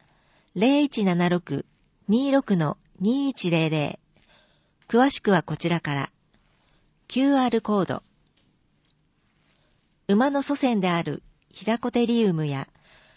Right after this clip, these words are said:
日本在来馬、県内で生産された競走馬などにスポットを当て、十二年に一度の馬年にちなんだ展示や関連イベントを開催します。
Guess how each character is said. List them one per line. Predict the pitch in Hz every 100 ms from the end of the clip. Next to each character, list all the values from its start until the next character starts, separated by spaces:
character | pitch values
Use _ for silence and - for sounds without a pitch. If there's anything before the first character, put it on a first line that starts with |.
| _ _ _ 180
日 | 208
本 | 285 262
在 | 220 214
来 | 220 214 175
馬、 | 139 - _ _ _ _ _ _
県 | - 269 277
内 | 233 196
で | 175
生 | - 220
産 | 226 208
さ | 196 196
れ | 185
た | 180
競 | 185 214
走 | 247 277
馬 | 269 214
な | 165
ど | 170
に | 156 160
ス | -
ポ | 226
ッ | 233
ト | - 160
を | 139
当 | 139
て、 | 131 - _ _ _ - _ _ _ _ _
十 | - 233 277
二 | 294
年 | 269 208
に | 175 160
一 | - 185
度 | 180
の | 160 - _ _ _ _
馬 | 190 214 262
年 | 269 247
に | 247
ち | - 233
な | 262
ん | 226
だ | 180
展 | 180 196
示 | 180
や | 175 156 - -
関 | 208 247
連 | 262 254
イ | 240
ベ | 214
ン | 180
ト | 165 151
を |
開 | - 160
催 | 160 156 156
し | 151
ま | 139
す。 | 156 -